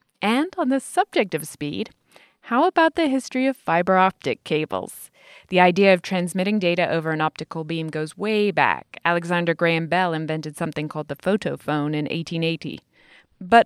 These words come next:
early bundles of glass fibers were actually used in medical imaging, like a flexible gastroscope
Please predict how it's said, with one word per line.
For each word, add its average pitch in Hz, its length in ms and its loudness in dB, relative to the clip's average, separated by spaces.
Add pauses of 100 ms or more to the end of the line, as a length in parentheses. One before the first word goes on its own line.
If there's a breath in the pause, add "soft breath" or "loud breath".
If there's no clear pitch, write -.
early 285 320 4
bundles 160 480 -2
of 160 120 -10
glass 156 300 0
fibers 165 400 -2
were 175 120 -4 (100)
actually 254 460 -2
used 170 280 -2
in 196 220 0
medical 240 480 2
imaging, 127 480 -6 (320 soft breath)
like 202 160 0
a 208 60 -4
flexible 233 600 -2
gastroscope 208 760 -2